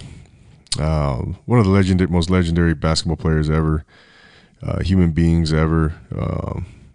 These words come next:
but m-, more than that, you know, family man, uh, coach, you know, uh, Kobe Bryant, of course, uh, is, uh, passed away today in,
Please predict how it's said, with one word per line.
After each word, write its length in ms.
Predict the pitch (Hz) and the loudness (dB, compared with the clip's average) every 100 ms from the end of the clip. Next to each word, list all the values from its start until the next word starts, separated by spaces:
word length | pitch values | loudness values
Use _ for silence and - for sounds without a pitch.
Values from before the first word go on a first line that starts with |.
| _ _ | _ _
but 100 | - | -2
m-, 220 | 98 110 143 | 0 2 2
more 180 | 156 | 4
than 180 | 120 87 | 4 4
that, 220 | 87 87 | 4 4
you 120 | 80 82 | 4 2
know, 120 | 82 | 2
family 380 | - 95 95 90 | 2 2 4 4
man, 420 | 85 85 82 80 - _ _ _ _ - _ _ _ | 4 4 2 0 -8 _ _ _ _ -20 _ _ _
uh, 580 | - 71 60 50 50 50 | -4 -2 0 -2 -4 -8
coach, 680 | - - 92 85 - - - | -4 2 4 4 0 -4 -4
you 100 | 90 | -2
know, 300 | 85 80 73 71 - _ _ _ _ _ _ - | 0 2 0 -4 -16 _ _ _ _ _ _ -6
uh, 260 | 87 87 76 | 0 2 0
Kobe 300 | - 113 101 | 0 4 6
Bryant, 320 | 80 90 92 87 | 6 4 4 4
of 100 | - | 2
course, 420 | 92 87 85 90 | 2 4 2 2
uh, 20 | 80 69 80 76 71 | 2 2 2 2 0
is, 120 | 76 85 | -2 0
uh, 300 | 76 69 73 - _ _ _ _ _ _ | 0 -2 -4 -10 _ _ _ _ _ _
passed 260 | 92 85 87 | -2 0 2
away 180 | 85 | 2
today 460 | 82 82 82 80 78 | 2 2 2 2 2
in, 180 | 73 | 0